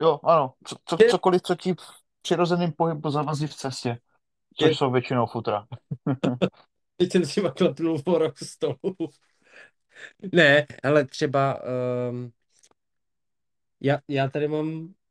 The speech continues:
Speaker 2: vlastně ukončený tenhle ten segment, eh,
Speaker 1: Mhm.
Speaker 2: ohledně, protože moc jiných věcí,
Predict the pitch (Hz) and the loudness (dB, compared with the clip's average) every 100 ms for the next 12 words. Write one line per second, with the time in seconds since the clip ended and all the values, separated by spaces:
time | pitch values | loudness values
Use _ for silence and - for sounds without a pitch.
0 | _ _ _ _ _ _ _ _ _ _ | _ _ _ _ _ _ _ _ _ _
1 | _ 120 135 - 170 156 143 151 143 160 | _ -2 -2 -2 -4 -4 0 0 0 -2
2 | 156 147 139 135 165 180 185 - 123 117 | -2 -4 -4 -6 -4 -4 -4 -4 -4 -4
3 | 113 151 254 - - - 117 117 117 127 | -4 -4 -10 -16 -20 -10 -8 -4 -4 -4
4 | 127 123 131 - _ _ _ _ _ - | -2 0 0 -2 _ _ _ _ _ -12
5 | 120 117 120 110 135 - - - 127 135 | -10 -8 -6 -4 -4 -6 -20 -10 -2 0
6 | - 143 135 127 120 - - 123 123 | 0 0 0 0 -2 -2 -2 -2 -4